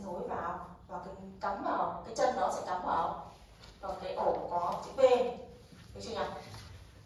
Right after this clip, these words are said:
Và cái điểm gốc B này sẽ được nối bằng cái dây màu đen, cái kim màu đen này vào, vào nút con này,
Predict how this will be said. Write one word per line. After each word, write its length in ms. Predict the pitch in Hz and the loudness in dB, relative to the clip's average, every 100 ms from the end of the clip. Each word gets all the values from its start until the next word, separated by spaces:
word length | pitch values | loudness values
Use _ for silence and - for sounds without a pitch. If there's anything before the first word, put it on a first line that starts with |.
| - | -2
Và 500 | 214 214 208 202 196 196 - | 4 4 4 2 0 -6 -10
cái 460 | - 196 - - - - | -4 -2 -2 -2 -6 -10
điểm 220 | 240 - 247 | -4 0 6
gốc 200 | - - | 8 10
B 20 | |
này 400 | 262 254 247 - | 12 12 8 2
sẽ 160 | - - | -2 -2
được 200 | - - | -2 -4
nối 220 | - - | -4 -2
bằng 280 | - - - - - - | 0 0 -2 -8 -14 -12
cái 200 | - - - | -10 -8 -4
dây 240 | - 226 226 | 0 2 2
màu 120 | 202 | 0
đen, 200 | 226 226 | 0 0
cái 100 | 226 | -2
kim 120 | 240 | -4
màu 140 | 233 202 | -2 0
đen 200 | 220 214 | 2 0
này 120 | 208 - - | -2 -6 -8
vào, 500 | 208 202 185 185 185 185 - - - | 0 4 4 4 0 -8 -14 -18 -10
vào 140 | 196 196 | -4 -4
nút 100 | 233 | 2
con 260 | 254 240 | 6 6
này, 100 | 220 | 4